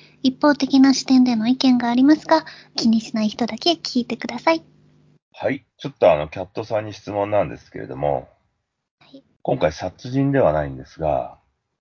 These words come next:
Speaker 2: お金ってどう思います？今の現行の貨幣制度っ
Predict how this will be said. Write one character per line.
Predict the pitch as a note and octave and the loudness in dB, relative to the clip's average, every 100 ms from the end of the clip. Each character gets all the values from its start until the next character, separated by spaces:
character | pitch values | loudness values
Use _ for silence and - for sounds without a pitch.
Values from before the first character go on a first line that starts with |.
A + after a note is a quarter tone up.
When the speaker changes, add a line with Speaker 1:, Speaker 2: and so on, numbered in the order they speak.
| - | -10
Speaker 2:
お | - | -4
金 | - F3+ F#3+ | 2 4 2
っ | |
て | F3+ | 0
ど | E3 E3+ | 0 0
う | |
思 | D2+ D2+ | -2 -8
い | |
ま | D2+ | -10
す？ | - _ | -14 _
今 | F2+ F#2+ D#2+ | -10 -4 -2
の | D2+ | -4
現 | D2 F2 E2 | -6 -6 -6
行 | - D#2+ | -4 -4
の | D2 C#2 | -2 -4
貨 | - E2 | -6 -6
幣 | E2 D#2 | -4 -4
制 | D#2 D2 | -4 -8
度 | |
っ | - | -8